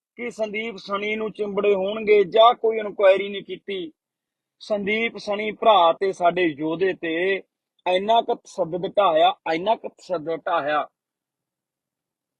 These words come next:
ਵਕੀਲਾਂ ਦੇ ਦੱਸਣ ਅਨੁਸਾਰ ਕਿ ਤਿੰਨ ਕਸਹਿਰੇ ਖੂਨ ਦੇ ਨੁੱਚੜ ਗਏ, ਇੰਨਾ ਕੁ ਮਾਰਿਆ।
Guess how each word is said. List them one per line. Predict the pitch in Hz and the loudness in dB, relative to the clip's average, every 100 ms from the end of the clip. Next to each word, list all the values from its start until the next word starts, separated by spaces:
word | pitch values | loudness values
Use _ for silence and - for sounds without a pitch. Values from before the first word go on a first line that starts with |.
| _ _ _ _ _ _ | _ _ _ _ _ _
ਵਕੀਲਾਂ | 156 160 196 196 202 214 | -10 -6 -6 0 2 2
ਦੇ | |
ਦੱਸਣ | 208 190 196 196 | 0 -2 -2 -6
ਅਨੁਸਾਰ | 196 147 165 170 185 202 | -8 0 4 6 4 2
ਕਿ | 240 | -6
ਤਿੰਨ | - - 208 220 | -8 -6 -4 -6
ਕਸਹਿਰੇ | - 190 185 196 226 | -10 -6 0 2 2
ਖੂਨ | - 160 170 170 | -2 -8 -6 -4
ਦੇ | 170 | -4
ਨੁੱਚੜ | 160 135 165 | -6 -6 -6
ਗਏ, | 175 190 - 165 | -2 -2 -2 -8
ਇੰਨਾ | 156 170 | -6 -8
ਕੁ | 165 | -10
ਮਾਰਿਆ। | 131 107 _ | -18 -20 _